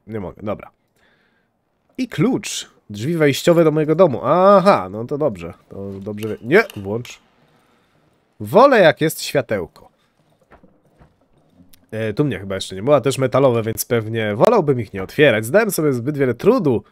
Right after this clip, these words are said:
by go tam zamknąć. Kto tam jest? Kogo ja tam zamknąłem? Czy to jest człowiek?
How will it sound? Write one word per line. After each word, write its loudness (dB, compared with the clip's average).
by 0
go 6
tam 0
zamknąć. -2
Kto -16
tam -8
jest? 0
Kogo -2
ja 2
tam 2
zamknąłem? 4
Czy -10
to -6
jest -10
człowiek? -16